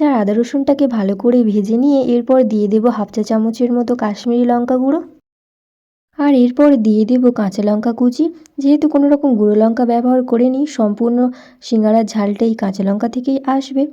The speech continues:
তাই আপনারা কাঁচা লঙ্কার পরিমাণটা বাড়িয়ে কমিয়েও নিতে পারেন। এরপর দিয়ে দিয়েছি কিছুটা গ্রেট করা গাজর আর সিদ্ধ আলু। আলুটা আমি সিদ্ধর সময় কিছুটা লবণ দিয়েই সিদ্ধ করে নিয়েছিলাম, তাই প্রথমে কষানোর সময়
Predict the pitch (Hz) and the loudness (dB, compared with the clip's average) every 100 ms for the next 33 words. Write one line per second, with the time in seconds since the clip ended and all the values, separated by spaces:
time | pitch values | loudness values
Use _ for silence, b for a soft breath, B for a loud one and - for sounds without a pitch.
0 | B B - 277 240 220 240 240 202 202 | B B 0 2 4 2 0 -2 -4 -2
1 | 202 220 220 214 208 214 220 208 196 196 | -2 -2 -2 0 0 0 -2 -2 -2 -2
2 | 208 226 220 233 240 240 247 254 262 302 | -2 0 2 2 2 0 0 0 0 0
3 | 349 - _ b b b b b b 285 | -4 -12 _ b b b b b b 2
4 | 285 285 285 214 214 214 214 226 233 214 | 4 4 2 4 2 2 2 0 -2 -2
5 | 202 214 196 202 196 - 214 208 202 190 | -4 -4 -2 -4 -4 -2 0 0 -2 -2
6 | 196 254 240 214 - 208 196 214 202 226 | 0 0 0 -2 -4 -4 -2 -2 0 -2
7 | 302 B B B B 254 233 254 285 302 | -4 B B B B -6 -2 2 2 2
8 | 294 269 277 277 285 285 262 220 233 208 | 0 0 0 0 2 2 0 -4 -4 -2
9 | 190 196 214 220 226 240 240 220 247 247 | -2 0 0 2 0 -2 -4 -2 0 2
10 | 247 254 262 269 302 311 302 277 269 262 | 2 2 -2 -2 -2 0 0 0 0 -2
11 | 277 262 214 214 226 226 233 233 | -2 0 -2 -2 -6 -4 -2 -2